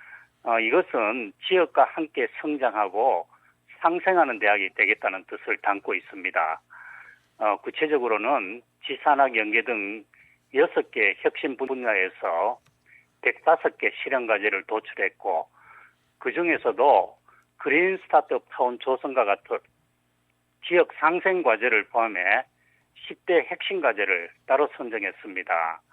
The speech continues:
그리고 무엇보다도 중요한 것은 단순히 선언에 그치지 않고 실제로 실행할 수 있는 마스터 플랜과 구체적인 로드맵까지 다 마련했다는 것을 알아주시면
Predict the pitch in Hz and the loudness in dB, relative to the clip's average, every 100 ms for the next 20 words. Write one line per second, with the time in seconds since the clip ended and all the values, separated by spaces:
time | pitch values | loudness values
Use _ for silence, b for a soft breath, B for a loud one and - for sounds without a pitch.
0 | B B B B _ _ - 147 139 131 | B B B B _ _ -4 0 0 4
1 | 175 175 139 123 123 - 147 156 151 139 | 4 4 2 2 0 -4 -4 0 0 2
2 | 123 - - 104 147 110 80 _ b b | 0 -2 -2 -2 -2 -4 -10 _ b b
3 | b _ - 165 - 160 151 - 147 170 | b _ 0 0 -2 -2 -2 -2 -2 0
4 | 180 - 113 - 117 117 127 - 104 95 | 0 0 -6 -8 -2 -2 -2 -4 -2 0
5 | 131 - b b b _ - 190 185 180 | -2 -6 b b b _ -8 -6 -2 2
6 | 160 - 196 185 165 147 - 131 120 104 | 0 -2 -4 2 2 2 -2 -6 -4 0
7 | 113 143 - 127 - 120 113 101 92 87 | 2 2 0 -6 -2 -2 -2 0 2 2
8 | - b b b _ - - 170 160 143 | -2 b b b _ -14 -4 -2 0 2
9 | 113 107 110 117 156 180 165 156 - 110 | 2 0 2 4 6 4 2 0 2 -2
10 | 87 82 _ _ b b _ - 95 110 | -2 -12 _ _ b b _ -2 4 4
11 | 113 104 127 147 135 - 120 107 98 95 | 4 4 4 4 2 0 0 0 -4 -4
12 | 135 123 139 - _ - 127 113 - 98 | 0 0 0 -6 _ 2 2 2 -2 -10
13 | - 104 90 | -6 -6 -6